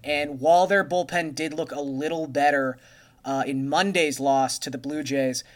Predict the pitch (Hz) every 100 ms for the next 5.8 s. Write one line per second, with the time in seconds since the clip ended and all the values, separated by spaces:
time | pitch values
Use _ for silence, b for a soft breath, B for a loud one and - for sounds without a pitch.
0 | b - 185 185 160 - 196 214 202 170
1 | 156 139 156 143 135 160 - 151 131 139
2 | 143 151 135 131 147 143 131 160 156 -
3 | 151 143 139 131 123 B B B - 151
4 | 143 147 143 - 147 143 135 - 165 185
5 | 180 160 156 156 135 147 143 -